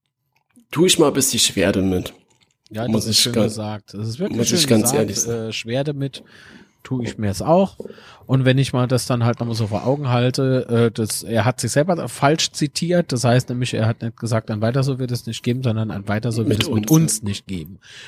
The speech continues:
Speaker 2: Und,
Speaker 1: Richtig.
Speaker 2: äh, dann, äh, ist die Frage wiederum berechtigt, wen hat er denn mit uns gemeint? Ja, weil dieses Team Kessler hieß das am Anfang zu der, zu der, ähm,
Speaker 1: <laughs>
Speaker 2: Wahl. Ja?
Speaker 1: Bei den Wahlen, ja.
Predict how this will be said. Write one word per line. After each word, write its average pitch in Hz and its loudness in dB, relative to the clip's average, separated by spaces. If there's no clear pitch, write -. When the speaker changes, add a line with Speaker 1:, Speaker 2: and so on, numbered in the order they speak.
Speaker 2:
Und, 117 -4
Speaker 1:
Richtig. 107 4
Speaker 2:
äh, 104 -10
dann, 143 -6
äh, 143 4
ist 131 -4
die 135 -2
Frage 147 0
wiederum 143 2
berechtigt, 127 -2
wen 127 2
hat 131 2
er 131 4
denn 123 0
mit 110 -2
uns 185 0
gemeint? 101 -4
Ja, 120 0
weil 117 6
dieses - -4
Team 139 0
Kessler 127 2
hieß 180 0
das 110 -2
am 98 -4
Anfang 113 -2
zu - -4
der, 123 4
zu - -10
der, 117 2
ähm, 113 0
Speaker 1:
<laughs> 104 -2
Speaker 2:
Wahl. 120 2
Ja? 131 0
Speaker 1:
Bei 104 6
den 104 4
Wahlen, 107 4
ja. 113 4